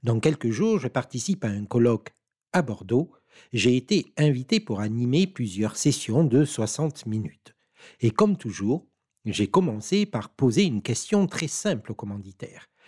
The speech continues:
Est-ce que vous attendez une présentation ou une formation ? Cette question l'a obligé à clarifier sa demande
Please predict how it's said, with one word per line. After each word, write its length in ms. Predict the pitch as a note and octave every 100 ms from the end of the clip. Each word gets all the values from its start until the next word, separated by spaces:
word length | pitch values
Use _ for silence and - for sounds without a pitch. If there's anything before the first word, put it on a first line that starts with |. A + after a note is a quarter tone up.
| - _
Est-ce 180 | C3+ B2+
que 80 | C3+
vous 200 | A#2+ A#2+
attendez 360 | A#2 A2+ A2
une 280 | G#2+ G2 F#2
présentation 840 | - G#2+ G2 F#2 G2 - D3 B3 - _ _ _ _ _ _ -
ou 140 | G#3
une 160 | D3 B2
formation ? 560 | A#2 G#2+ F#2+ - E2+ _ _ _ _ _
Cette 280 | - C#3 -
question 340 | G3 F#3+ -
l'a 140 | A2 G2+
obligé 480 | E3+ E3 E3 A#2 F#2
à 80 |
clarifier 580 | F#2 - C#3 C3 - A3
sa 120 | -
demande 460 | B2 B2+ G#2+ D#2+ E2+